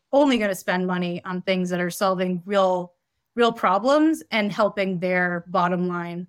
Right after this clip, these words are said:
which in the case of prop tech in the real estate industry is most often, you know, is it improving N O I at the end of the day,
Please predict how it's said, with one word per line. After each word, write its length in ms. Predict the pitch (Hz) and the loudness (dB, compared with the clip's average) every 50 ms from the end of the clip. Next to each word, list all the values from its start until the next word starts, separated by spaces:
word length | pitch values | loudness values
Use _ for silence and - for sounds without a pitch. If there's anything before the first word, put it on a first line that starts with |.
| _ _ | _ _
which 320 | - 196 196 190 - - - _ _ _ - | -12 -10 -8 -8 -8 -12 -14 _ _ _ -8
in 140 | 220 202 196 | -6 -4 -4
the 60 | 190 | -4
case 300 | 185 - 202 185 185 - | -4 -2 -4 -4 -4 -6
of 120 | 170 - _ | -12 -6 _
prop 200 | 311 294 294 294 | 0 0 0 2
tech 220 | - 247 226 226 220 | 0 0 0 0 -2
in 60 | 202 | -4
the 80 | 190 | -2
real 140 | 190 190 190 | 0 0 0
estate 280 | 185 185 - 202 180 180 | 0 -2 -2 -2 -2 -2
industry 540 | 175 175 180 - - 190 180 175 180 180 - _ _ _ _ _ _ _ _ | -2 -4 -4 -6 -6 -6 -4 -4 -4 -6 -10 _ _ _ _ _ _ _ _
is 280 | - 190 196 185 185 - | -4 -2 -2 -4 -6 -6
most 560 | 214 208 220 233 240 240 247 247 - - - - - | -2 0 2 2 2 2 0 -2 -6 -12 -14 -8 0
often, 640 | 208 196 202 196 - 202 185 185 175 175 180 180 180 _ _ _ _ _ _ _ _ | 2 2 2 2 2 0 0 0 0 0 -2 -4 -6 _ _ _ _ _ _ _ _
you 100 | 196 175 | -8 -6
know, 140 | 160 - - - | -6 -4 0 2
is 180 | 254 240 208 | 2 4 4
it 80 | 233 208 | 4 2
improving 560 | 214 202 196 - 220 202 190 196 196 196 - | 2 0 0 -2 -2 -2 0 0 -2 -2 -2
N 140 | 190 185 180 | -2 -2 -2
O 140 | 170 160 160 | -2 -2 -2
I 340 | 147 - - - - - _ _ _ - | -4 -4 -4 -6 -10 -14 _ _ _ -4
at 160 | 185 185 - | -4 -2 -2
the 80 | 196 | -2
end 160 | 185 175 180 175 | 0 0 -2 -2
of 60 | 170 | -4
the 60 | 170 | -6
day, 380 | 160 - - - - - 180 | -6 -6 -8 -8 -8 -10 -12